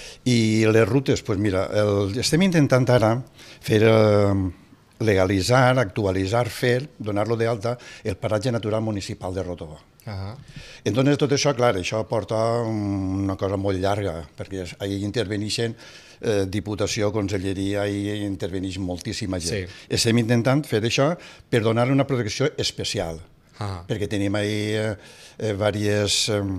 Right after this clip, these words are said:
Speaker 1: vàries zones d'interès botànic molt bones, i entonces estem intentant que això estiga protegit al màxim,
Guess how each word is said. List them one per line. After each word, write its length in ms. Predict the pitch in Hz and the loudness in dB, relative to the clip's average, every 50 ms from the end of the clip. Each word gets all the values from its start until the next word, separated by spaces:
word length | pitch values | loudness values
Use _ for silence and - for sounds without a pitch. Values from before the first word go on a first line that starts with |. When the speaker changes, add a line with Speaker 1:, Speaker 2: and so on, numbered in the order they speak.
| - - _ - - | -8 -12 _ -6 0
Speaker 1:
vàries 320 | 101 104 101 107 104 - | 0 2 2 2 0 0
zones 320 | - 107 101 104 107 101 | 0 0 0 0 0 0
d'interès 640 | 92 107 95 98 95 - 101 104 104 107 98 - - - | 0 0 0 0 0 0 0 0 0 0 0 -2 -4 -4
botànic 460 | 117 101 - 101 104 101 104 101 - | -4 -4 -2 -2 -2 -2 -4 -6 -6
molt 240 | 98 101 101 101 98 | -6 -4 -2 -2 0
bones, 500 | 92 104 113 117 110 117 147 156 - - - _ _ _ _ _ _ _ _ _ _ _ _ _ | 0 0 0 0 -2 -4 -6 -6 -10 -16 -20 _ _ _ _ _ _ _ _ _ _ _ _ _
i 80 | - 131 | 2 2
entonces 300 | 117 104 117 107 110 131 | 4 4 2 0 2 0
estem 200 | 113 - 135 113 | 0 0 0 0
intentant 460 | 113 113 110 117 113 104 117 117 123 120 | 0 0 0 -2 -2 0 0 0 0 -2
que 80 | 120 | -2
això 180 | 92 - 113 110 | -2 -2 -2 -2
estiga 380 | 110 - - - 113 107 110 | -2 -4 -4 -4 -2 -2 -2
protegit 400 | 101 110 92 113 104 107 120 117 - - | -4 -4 -4 -4 -2 -2 -2 -4 -4 -4
al 100 | 101 92 | -4 -2
màxim, 500 | 92 92 92 - - - 80 76 90 | -2 -2 -4 -4 -6 -8 -10 -14 -16